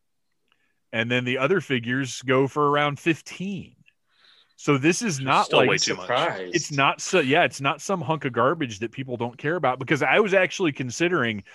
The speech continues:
Speaker 1: the reason I went and looked at it, I was, I was like, "You know what? Just because this is such a weird piece of G I Joe history, and because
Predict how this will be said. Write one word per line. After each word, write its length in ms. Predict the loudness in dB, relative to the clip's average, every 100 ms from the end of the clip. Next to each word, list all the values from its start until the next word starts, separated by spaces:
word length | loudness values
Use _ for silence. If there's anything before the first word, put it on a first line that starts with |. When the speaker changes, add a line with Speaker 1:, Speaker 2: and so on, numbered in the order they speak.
| -20 -20 -6
Speaker 1:
the 80 | 2
reason 260 | 4 4 2
I 60 |
went 180 | 2 -2
and 120 | -2
looked 260 | 2 2 0
at 80 | -2
it, 40 |
I 20 |
was, 140 | -2 -2 -4
I 60 |
was 120 | -2
like, 140 | -2 -4
"You 60 |
know 100 | 0
what? 260 | 4 4 0 _ _ _ _
Just 220 | -2 -2 -2
because 300 | 2 2 2
this 200 | -4 -4
is 80 | -6
such 200 | -2 -2
a 60 |
weird 440 | -2 -4 -4 -4 -6
piece 280 | -6 -4
of 100 | -8
G 220 | -6 -2 -2
I 140 | -2
Joe 220 | -2 -4
history, 600 | -4 -10 -8 -4 -4 -4 _ _ _ _ _ -6
and 380 | 0 2 2 0
because 640 | -2 0 2 4 0 -2